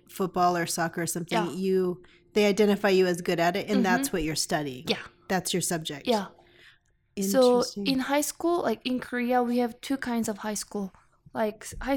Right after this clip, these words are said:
Speaker 2: schools for going to university, and the other one is just getting job after high school. So if you go,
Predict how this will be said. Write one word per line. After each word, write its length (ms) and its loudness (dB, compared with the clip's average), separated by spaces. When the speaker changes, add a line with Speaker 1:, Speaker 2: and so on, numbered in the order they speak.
Speaker 2:
schools 260 -2
for 580 2
going 240 4
to 80 0
university, 840 0
and 160 -2
the 120 -2
other 220 0
one 280 -2
is 300 -6
just 220 -8
getting 220 -2
job 180 0
after 240 -6
high 140 -4
school. 180 -14
So 480 -4
if 200 -4
you 100 4
go, 160 2